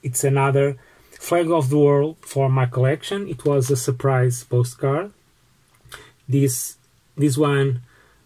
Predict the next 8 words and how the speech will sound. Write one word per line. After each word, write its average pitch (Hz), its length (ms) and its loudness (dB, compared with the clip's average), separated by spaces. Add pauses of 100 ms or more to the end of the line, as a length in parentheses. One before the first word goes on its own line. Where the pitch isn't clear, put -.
was 139 200 2
sent 131 460 0
by 131 440 0 (500)
Maria. 139 560 4 (480)
So 135 280 0
Maria, 135 420 4
thank 139 440 -2
you 139 240 2